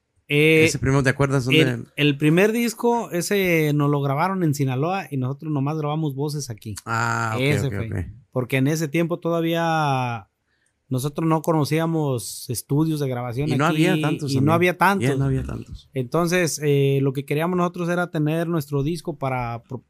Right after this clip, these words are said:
Speaker 1: pues, promocionar nuestra música, la banda y todo. Y fue como comenzamos a trabajar, o sea, con el nombre de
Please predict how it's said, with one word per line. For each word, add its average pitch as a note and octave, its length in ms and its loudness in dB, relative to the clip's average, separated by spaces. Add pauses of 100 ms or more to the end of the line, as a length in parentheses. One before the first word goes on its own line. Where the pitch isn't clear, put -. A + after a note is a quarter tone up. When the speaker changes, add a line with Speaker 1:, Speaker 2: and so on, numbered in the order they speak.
(100)
Speaker 1:
pues, - 160 -10
promocionar D3 540 -4
nuestra F3 260 -6
música, F3 380 -6
la C3+ 100 -4
banda E3 300 -6
y - 20 -10
todo. E3 300 -12 (680)
Y C3 360 2
fue D#3 180 -2
como C#3 560 2
comenzamos C3 560 -2
a C3+ 60 -6
trabajar, B2 480 -6
o C#3 140 -6
sea, C3+ 180 -8
con C3+ 180 -4
el A#2+ 140 -4
nombre C3 300 -4
de G#2 360 -8